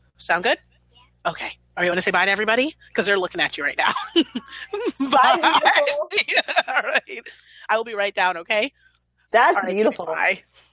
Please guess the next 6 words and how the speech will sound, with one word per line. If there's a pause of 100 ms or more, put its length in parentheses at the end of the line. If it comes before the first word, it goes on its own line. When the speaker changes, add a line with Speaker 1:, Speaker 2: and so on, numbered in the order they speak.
Speaker 1:
Sorry.
Speaker 3:
Okay,
now, (120)
no,
do
not